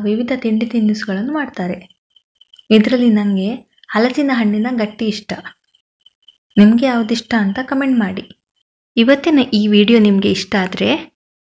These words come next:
ಲೈಕ್ ಮಾಡಿ, ಶೇರ್ ಮಾಡಿ, ಮತ್ತು ನಿಮ್ಮ ಅಭಿಪ್ರಾಯವನ್ನು ಕಾಮೆಂಟ್ ಮೂಲಕ ತಿಳಿಸಿ. ಒಂದು ವೇಳೆ ನೀವು ಇಷ್ಟರವರೆಗೆ ನನ್ನ ಚಾನೆಲ್ ಅನ್ನು ಸಬ್ಸ್ಕ್ರೈಬ್ ಮಾಡ್ಲಿಲ್ಲ ಅಂತಂದ್ರೆ ಈಗಲೇ ಸಬ್ಸ್ಕ್ರೈಬ್ ಮಾಡಿ.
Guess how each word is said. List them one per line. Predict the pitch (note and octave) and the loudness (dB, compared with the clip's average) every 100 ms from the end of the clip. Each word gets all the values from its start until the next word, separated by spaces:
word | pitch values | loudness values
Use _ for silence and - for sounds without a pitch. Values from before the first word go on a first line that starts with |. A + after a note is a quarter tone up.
| - | -4
ಲೈಕ್ | G#3+ G#3 G#3 | 0 2 2
ಮಾಡಿ, | G3 F#3 A3+ F4 F#4+ - | 2 2 2 0 -2 -10
ಶೇರ್ | - A3+ G#3+ | 0 2 4
ಮಾಡಿ, | G3 F#3 F3+ G#3 | 2 0 0 0
ಮತ್ತು | C#4+ A#3 - A3+ | 2 0 -2 0
ನಿಮ್ಮ | G#3+ F#3+ F#3+ G#3 | 2 2 2 2
ಅಭಿಪ್ರಾಯವನ್ನು | G#3 B3 C4 A3 G3+ F#3 G#3+ B3 | 4 2 2 2 2 2 0 0
ಕಾಮೆಂಟ್ | A#3 G#3 G#3 F#3+ | 2 2 4 4
ಮೂಲಕ | F#3+ F#3 F#3 D4 | 0 -4 -4 -4
ತಿಳಿಸಿ. | E4 D#4 A#3+ - - - _ _ _ - | 0 2 2 0 -6 -10 _ _ _ -2
ಒಂದು | G#3+ A#3+ | 4 6
ವೇಳೆ | A#3+ A3+ | 6 4
ನೀವು | G3+ G3+ G3 | 4 2 0
ಇಷ್ಟರವರೆಗೆ | G3 C4+ C4+ B3 G3+ G3 | 0 -2 0 0 2 0
ನನ್ನ | G3 G3 F#3+ G3+ A#3+ | 2 0 -2 -2 -4
ಚಾನೆಲ್ | A#3+ G#3 G3+ G#3 | -2 0 0 0
ಅನ್ನು | F#3+ F#3 G3+ | 0 0 -2
ಸಬ್ಸ್ಕ್ರೈಬ್ | F#3+ G3 - A#3 A3+ | -4 -10 -4 -4 0
ಮಾಡ್ಲಿಲ್ಲ | G3+ F#3 G#3 A#3 | 0 2 2 2
ಅಂತಂದ್ರೆ | F#3+ F#3 F3+ F3 F#3 B3 _ _ _ - | 0 -2 -4 -4 -4 -4 _ _ _ -2
ಈಗಲೇ | G3 F#3+ F3+ A3+ | -2 0 0 0
ಸಬ್ಸ್ಕ್ರೈಬ್ | C4+ B3+ - B3+ A#3 | 0 -2 0 0 0
ಮಾಡಿ. | F#3+ E3 - | 0 -2 -10